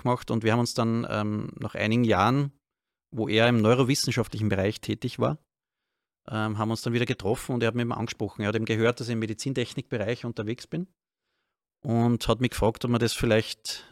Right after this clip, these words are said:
äh, zur Zulassung bringen möchten, dieses Produkt.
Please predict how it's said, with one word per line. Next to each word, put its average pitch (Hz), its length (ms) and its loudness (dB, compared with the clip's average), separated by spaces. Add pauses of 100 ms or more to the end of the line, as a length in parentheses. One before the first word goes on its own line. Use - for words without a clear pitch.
(100)
äh, 104 300 0 (220)
zur - 140 -4
Zulassung 123 520 2
bringen 110 280 0
möchten, 98 320 -4
dieses 98 280 -6
Produkt. - 460 -10